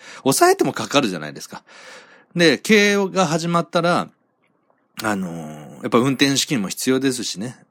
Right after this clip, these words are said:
最初から順-、収入が安定してあるわけじゃないから、せ-、あのー、さ-、先行投資的に、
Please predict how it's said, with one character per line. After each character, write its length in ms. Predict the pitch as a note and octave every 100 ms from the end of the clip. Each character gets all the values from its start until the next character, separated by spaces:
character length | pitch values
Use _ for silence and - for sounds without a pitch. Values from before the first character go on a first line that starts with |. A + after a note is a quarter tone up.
| -
最 240 | - C3
初 160 | C3 E3
か 120 | E3
ら 260 | D#3 D3 -
順-、 360 | B2 C3 C3+ - -
収 260 | - C#3 C#3
入 120 | C3+
が 100 | B2+
安 120 | C3
定 120 | C3+
し 60 | -
て 80 | C3
あ 60 |
る 80 | C3+
わ 60 | G2+
け 80 |
じ 80 | F#2
ゃ 40 | F#2+
な 120 | G#2
い 60 |
か 120 | F2+ G2
ら、 240 | B2+ - - - -
せ-、 200 | - B2+ A#2
あ 80 | G#2+
の 420 | G2+ F#2+ F#2+ F#2+ -
ー、 40 |
さ-、 160 | - C3+
先 260 | - B2 A#2+
行 220 | B2 B2
投 220 | G#2+ B2+
資 100 | A#2+
的 240 | C3 A#2+ E3+
に、 260 | D#3+ G2+